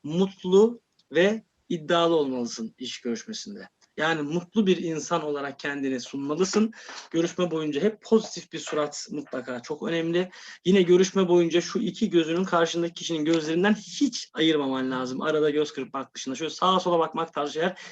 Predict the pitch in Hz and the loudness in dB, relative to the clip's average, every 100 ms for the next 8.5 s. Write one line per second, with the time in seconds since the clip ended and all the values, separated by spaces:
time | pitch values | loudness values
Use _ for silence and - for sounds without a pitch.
0 | - 190 - 139 131 135 160 170 170 170 | -8 -6 -4 -6 -6 -4 -2 -2 -4 -2
1 | 165 165 - _ - 170 170 160 175 196 | -2 -2 -12 _ -4 -4 -2 -6 -6 -8
2 | 175 170 170 - - - 233 233 196 160 | -6 -4 -4 -6 -14 0 2 4 2 0
3 | - 165 202 - _ _ - 123 117 - | 0 0 0 -8 _ _ -10 -6 -4 0
4 | 208 - _ _ _ _ _ _ _ - | 0 -2 _ _ _ _ _ _ _ -16
5 | - - - 185 208 196 190 143 110 - | -16 -18 -4 0 4 6 6 4 2 -2
6 | 101 101 - _ _ _ _ _ _ - | -6 -6 -10 _ _ _ _ _ _ 0
7 | 190 - 208 220 - 190 226 214 175 - | 2 2 2 2 2 6 8 8 6 2
8 | 135 - 190 277 - | -2 2 2 0 -6